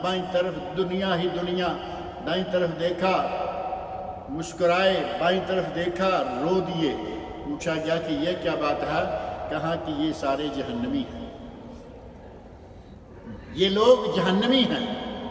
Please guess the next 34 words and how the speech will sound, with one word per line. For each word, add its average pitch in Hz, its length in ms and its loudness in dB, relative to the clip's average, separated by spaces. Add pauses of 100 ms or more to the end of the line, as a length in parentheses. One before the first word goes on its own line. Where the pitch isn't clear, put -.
(540)
اصحاب 170 380 0
الیمین 233 480 2
اور 240 100 4
اصحاب 196 340 2
الشمال، 220 440 4 (120)
سیدھی 233 200 0
سیدھی 185 320 0
بات، 190 260 2
قرآن 180 200 4 (100)
کریم 185 220 2
نے 185 100 0
یہ 170 100 0
الفاظ 165 340 4
استعمال 165 360 0
کیے 175 260 0
ہیں، 220 460 2 (240)
بائیں، 190 260 2 (140)
دائیں 208 240 4
ہاتھ 185 360 2
والے، 185 240 4 (140)
بائیں 190 200 2
ہاتھ 147 300 2
والے، 117 280 -4 (1080)
دائیں 220 220 6
ہاتھ 220 360 4
والے 220 280 6
اہل 202 340 4
جنت 240 520 4 (520)
اور 175 80 4
بائیں 220 280 4
ہاتھ 226 300 4
والے 220 260 10 (880)
اہل 175 280 0
جہنم۔ 151 680 -2